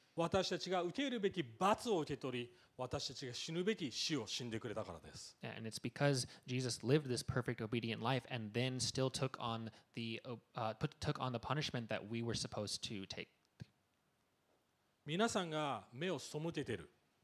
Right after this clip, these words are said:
Speaker 1: 自分を騙してる事実って何でしょうか？
Speaker 2: And so what is the kind of reality that you continue to, like, take your eyes away from or, um, try to ignore and not really listen to?
Speaker 1: 向き合いたくないって思ってる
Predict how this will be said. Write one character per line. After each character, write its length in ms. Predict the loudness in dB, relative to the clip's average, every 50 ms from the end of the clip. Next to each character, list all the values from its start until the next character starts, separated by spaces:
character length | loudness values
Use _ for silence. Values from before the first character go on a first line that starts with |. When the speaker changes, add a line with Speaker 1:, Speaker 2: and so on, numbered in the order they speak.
| _ _ _ _ _ _ _ _ _ _ -10
Speaker 1:
自 140 | -8 -6 -2
分 140 | -2 -2 -2
を 60 | 0
騙 280 | 0 0 0 0 0
し 60 | 0 0
て 100 | -2 -4
る 120 | -6 -6 -10
事 180 | -8 -6 -4
実 240 | -4 -6 -6 -10 -14
っ 40 | -12
て 100 | -12 -8
何 200 | -6 -6 -6 -6
で 60 | -6
し 120 | -8 -8 -10
ょ 40 |
う 20 | -10
か？ 200 | -12 -16 -16 -18 -20 _ _ _ -16
Speaker 2:
And 80 | -10 -6
so 160 | -6 -4 -4
what 260 | -4 -2 0 0 0
is 260 | 2 0 0 0 -2 -2
the 280 | -2 -2 -2 -2 -2 -6 -8 -6 -4
kind 160 | -2 0 0
of 120 | -2 0
reality 480 | 2 4 4 6 6 6 4 4 2 2
that 160 | 2 0 0 0
you 140 | -2 -4
continue 440 | -4 -4 -6 -4 -4 -2 -2 -2 -2
to, 160 | 0 0 2
like, 260 | 2 2 2 0 -2 -8 -18 -20 -18 -10
take 240 | -6 -4 -4 0 0
your 80 | 0 2
eyes 240 | 2 2 2 0 0
away 240 | 0 0 0 0
from 380 | 0 0 0 0 0 -2 -4 -6 -6
or, 300 | -4 -4 -2 -2 -4 -6 -10 -16 -10 -8
um, 160 | -8 -8 -8 -8
try 200 | 0 0 0 2
to 200 | 2 -2 -2 -4 -6 -8
ignore 440 | -8 -6 -4 -2 0 0 2 2 0
and 120 | 0 -2
not 200 | -4 -6 -4 -4
really 240 | -4 -4 -4 -4 -4
listen 300 | -4 -6 -6 -8 -8 -8
to? 160 | -10 -12 -12 -12 -14 -10
Speaker 1:
向 140 | -6 -6 -4
き 180 | 4 8 8 8
合 60 | 8
い 60 | 8
た 120 | 6 4 4
く 100 | 4 2
な 120 | 2 2
い 20 | 2
っ 40 |
て 220 | 0 -2 -6 -6 -4
思 200 | -2 2 2 2
っ 40 | 2
て 160 | 2 0 2
る 240 | 4 4 2 2